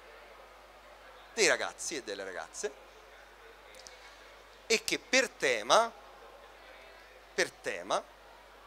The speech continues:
possiamo dire che ha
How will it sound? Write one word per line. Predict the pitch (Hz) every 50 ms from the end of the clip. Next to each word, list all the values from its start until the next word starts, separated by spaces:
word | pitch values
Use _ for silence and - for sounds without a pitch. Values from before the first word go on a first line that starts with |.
| - - - - - - - - - - - - - - - - - - - - -
possiamo | - 147 - - - 135 156 190
dire | 143 117 98 87 117 160 196 - - - - - - - - - - - - - - - - - - - - - - - - - - - - - - -
che | - 262 175
ha | 139 123 -